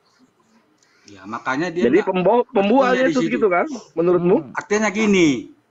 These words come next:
Speaker 3: Hmm.
Speaker 1: Abang itu Islam jangan ke Arab-Araban, macam kayak gitulah itu.
Speaker 2: Loh,
Speaker 3: Daripada
Speaker 2: situ
Speaker 3: Abang
Speaker 2: kan boleh,
Speaker 1: Jadilah
Speaker 2: boleh.
Speaker 1: kau buat budayamu sendiri, macam kayak gitunya kalau menurut
Speaker 2: Loh,
Speaker 1: pemahamanku,
Speaker 2: kalau
Speaker 1: Bang.
Speaker 2: begitu kau itu Natal budaya apa?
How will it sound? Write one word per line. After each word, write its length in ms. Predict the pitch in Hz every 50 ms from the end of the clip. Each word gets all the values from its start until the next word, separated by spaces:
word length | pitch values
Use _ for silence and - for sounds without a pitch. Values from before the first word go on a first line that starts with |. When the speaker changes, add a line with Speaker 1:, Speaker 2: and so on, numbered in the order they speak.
| _ _ _
Speaker 3:
Hmm. 80 | - 117 175 190
Speaker 1:
Abang 320 | 208 208 196 208 202 208
itu 320 | 208 208 202 202 208 214
Islam 480 | 208 196 180 - 170 185 196 202 196 175
jangan 240 | 202 196 196 196 175
ke 80 | -
Arab-Araban, 880 | 180 175 170 175 175 170 170 175 175 170 185 185 180 175 175 156 151 147
macam 320 | 143 165 160 - 175 170
kayak 160 | 165 175 180 180
gitulah 480 | 175 196 208 202 202 185 175 175 170
itu. 400 | 165 151 143 139 131 117 107 98 _ _ _ _ _ _ _ _ _ _ _ _ _ _ -
Speaker 2:
Loh, 140 | - 127 127
Speaker 3:
Daripada 400 | 120 - 135 160 160 131 175 170
Speaker 2:
situ 160 | 175 185 180
Speaker 3:
Abang 160 | 185 180 190
Speaker 2:
kan 60 | 240 254
boleh, 80 | 240 226
Speaker 1:
Jadilah 140 | 226 208 208 208 190 170
Speaker 2:
boleh. 160 | 160 170 165
Speaker 1:
kau 100 | 208 208
buat 280 | 196 208 208 208 208 208
budayamu 540 | 190 196 196 202 208 208 208 208 208 208 202
sendiri, 480 | 196 208 196 202 190 220 226 220 214 202
macam 320 | 190 196 175 - 208 202
kayak 160 | 202 202 214
gitunya 480 | - 208 240 233 160 196 202 196 196 190
kalau 320 | 185 - 175 185 185 190 185 -
menurut 480 | 185 185 190 180 180 185 190 185 185 -
Speaker 2:
Loh, 160 | 190 208 190
Speaker 1:
pemahamanku, 320 | 180 180 180 185 185 180
Speaker 2:
kalau 180 | - 202 220 233
Speaker 1:
Bang. 100 | 160 147 131
Speaker 2:
begitu 180 | - - 403 330
kau 160 | - 320 359 359
itu 160 | 359 330 381
Natal 400 | 370 349 330 330 - 392 403 415
budaya 400 | 370 330 311 311 294 294 285 269
apa? 320 | 240 - 196 156 131 120